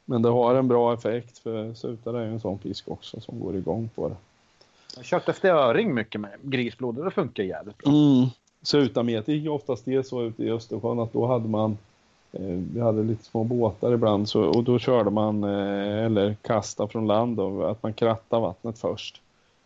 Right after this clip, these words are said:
Speaker 1: Man hade en kratta som, eh, den, den såg ut att vara som en lina, och sen skar av, eh, den där gjorde nog Tommy Claesson, han var en mastermind på de där, de där kratterna. De använde vi lite överallt.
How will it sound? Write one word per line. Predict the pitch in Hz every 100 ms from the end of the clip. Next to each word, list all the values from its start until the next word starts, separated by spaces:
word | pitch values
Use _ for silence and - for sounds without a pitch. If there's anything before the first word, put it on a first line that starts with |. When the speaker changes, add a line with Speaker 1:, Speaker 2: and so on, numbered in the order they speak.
| _ _
Speaker 1:
Man | 120
hade | 110
en | 107
kratta | 107 127 110 - - 104 107 _ _ _ _ _
som, | - 104
eh, | 104 104 - 98 - - - 127
den, | 131 120
den | 113 143
såg | 139 143
ut | 131
att | 143
vara | 143
som | 139 139
en | 139
lina, | 147 135 156 135
och | 117
sen | 135
skar | - - 131 123
av, | 143 143 135 123 _ _ _ _ _ -
eh, | 117 113 107 117
den | 123
där | 135
gjorde | 147 120 143
nog | 123
Tommy | 127 123
Claesson, | 117 113 104 135
han | 135
var | 127 117
en | 110
mastermind | 101 95 - 117 120 127 123
på |
de | 120 113
där, | 95 92
de | 101
där | 95
kratterna. | - 101 - _ 92 87 101
De | 117 117
använde | 113 101 101
vi | 104
lite | 104 104
överallt. | 92 98 90 113